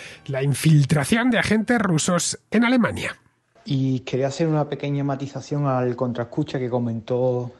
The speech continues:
Speaker 2: la filtración del audio de los, de los militares alemanes.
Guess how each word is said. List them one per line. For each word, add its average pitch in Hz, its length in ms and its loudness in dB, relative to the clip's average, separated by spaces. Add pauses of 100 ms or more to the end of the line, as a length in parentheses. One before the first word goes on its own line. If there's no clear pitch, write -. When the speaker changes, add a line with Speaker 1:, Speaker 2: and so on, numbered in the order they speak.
(1000)
Speaker 2:
la 123 180 2
filtración 131 680 0
del 131 160 2
audio 143 320 4
de 131 80 0
los, 120 460 0 (200)
de 123 160 -2
los 117 360 -2 (260)
militares 120 560 0
alemanes. 127 480 -2